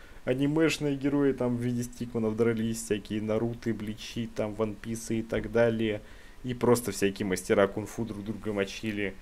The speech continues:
И довольно забавно эта стикма не выглядит просто, но при этом вся эта именно боевка выглядит в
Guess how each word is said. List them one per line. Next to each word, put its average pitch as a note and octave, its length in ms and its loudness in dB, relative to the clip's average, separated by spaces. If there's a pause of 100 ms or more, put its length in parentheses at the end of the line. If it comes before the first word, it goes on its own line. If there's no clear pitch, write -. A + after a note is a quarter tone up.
(380)
И A2 240 -4 (180)
довольно D#3+ 320 10
забавно D3+ 380 12
эта G2+ 120 6
стикма A2 360 2
не G#2 80 2
выглядит C3+ 420 2
просто, F#3 320 6
но B2+ 120 2
при B2 160 4
этом C3 400 4 (260)
вся - 220 6
эта C3+ 180 8
именно B2+ 220 4
боевка C#3 420 10
выглядит B2 460 2
в - 120 -10